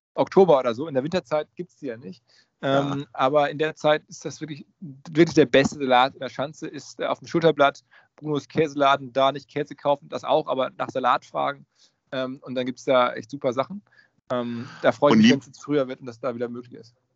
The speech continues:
Speaker 2: Und niemand ist mehr gespannt, was Platz eins ist?
Speaker 1: Genau, das ist dann jetzt irgendwie Fleisch pur, äh, ist es ja auch nicht, ähm, aber klar, ich, das ist so, wir sitzen direkt hinter der Bullerei, ähm, äh, Tim Melzer ist ein enger Freund von O M R, von mir, ähm,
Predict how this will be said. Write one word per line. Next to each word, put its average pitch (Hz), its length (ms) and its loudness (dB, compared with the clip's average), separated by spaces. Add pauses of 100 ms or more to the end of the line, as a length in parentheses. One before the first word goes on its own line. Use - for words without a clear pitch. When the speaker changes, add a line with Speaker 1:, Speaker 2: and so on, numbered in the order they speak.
(240)
Speaker 2:
Und 101 140 4
niemand 117 320 6
ist 110 140 2
mehr 110 120 6
gespannt, 101 420 0
was 104 140 2
Platz 95 240 2
eins 87 280 2
ist? 151 260 0 (680)
Speaker 1:
Genau, 135 220 6
das 131 160 6
ist 156 100 -2
dann 170 100 4
jetzt 156 140 0
irgendwie 151 160 4
Fleisch 160 300 4
pur, 208 360 8
äh, 165 200 6 (400)
ist 160 100 8
es 143 140 2
ja 120 100 4
auch 147 120 4
nicht, 175 220 -4
ähm, 135 280 -2
aber 123 300 2
klar, 113 260 -4
ich, - 160 -20 (120)
das - 220 -14 (200)
ist - 140 -2
so, 156 200 2
wir 127 80 0
sitzen 143 240 -6
direkt 139 320 -2
hinter 165 240 -2
der 151 80 4
Bullerei, 139 560 0 (360)
ähm, 127 480 -8
äh, 135 200 -10
Tim 143 220 -2
Melzer 139 420 4
ist 127 180 -8
ein 127 240 -14 (300)
enger 139 240 -2
Freund 139 320 2 (320)
von 151 180 -6
O 147 80 2
M 135 80 -2
R, 139 460 0
von 131 220 -12
mir, 143 380 -4 (380)
ähm, 131 500 -12